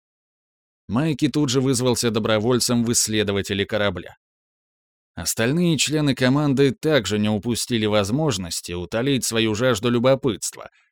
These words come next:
и последовали за ними. Люций уверенно шел впереди,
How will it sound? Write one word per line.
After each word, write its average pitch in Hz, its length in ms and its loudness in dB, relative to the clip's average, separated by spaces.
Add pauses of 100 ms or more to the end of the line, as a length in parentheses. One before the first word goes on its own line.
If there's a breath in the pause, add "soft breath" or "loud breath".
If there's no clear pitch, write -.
и 165 100 -8
последовали 117 680 0
за 110 200 2
ними. - 320 -6 (680)
Люций 151 540 2
уверенно 143 460 2
шел 143 280 0
впереди, 139 640 -2